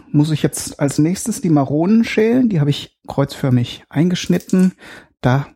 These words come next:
erzähle ich jetzt aber nicht mehr so viel dazu. Da verlinke ich euch einfach das Video.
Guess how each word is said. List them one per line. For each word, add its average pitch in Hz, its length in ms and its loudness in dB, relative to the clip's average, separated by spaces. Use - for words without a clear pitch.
erzähle 135 320 2
ich 123 60 2
jetzt - 160 -4
aber 110 120 -2
nicht 123 200 0
mehr 170 100 2
so 151 80 -2
viel 160 240 0
dazu. 170 400 0
Da 131 140 0
verlinke 139 400 0
ich 135 100 -2
euch 127 180 -2
einfach 127 260 -2
das - 220 -4
Video. 208 440 0